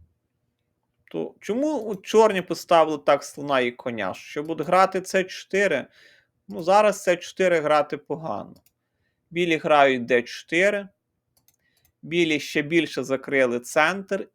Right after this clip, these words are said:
і атака на короля стає ще сильнішою, тому що центр закритий. Ну, С три, так, щоб чорні фігури хоча б грали,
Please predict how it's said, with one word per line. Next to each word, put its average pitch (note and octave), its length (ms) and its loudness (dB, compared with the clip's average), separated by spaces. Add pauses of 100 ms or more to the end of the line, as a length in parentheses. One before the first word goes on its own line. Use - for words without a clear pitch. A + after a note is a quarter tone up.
і C#3+ 320 -8
атака D3+ 540 4
на C#3 120 -2
короля C3+ 560 2
стає C3 400 -6
ще B2+ 240 -10
сильнішою, C3 800 -10 (180)
тому C3+ 200 -10
що - 180 -12
центр C#3 520 -2
закритий. A2 600 -12 (1400)
Ну, G3+ 560 -8
С G3 200 8
три, D3 500 4 (200)
так, D3 240 4
щоб C#3+ 240 -6
чорні C#3+ 400 2
фігури C#3 600 -2 (100)
хоча C#3 340 0
б B2+ 100 -6
грали, C3+ 560 2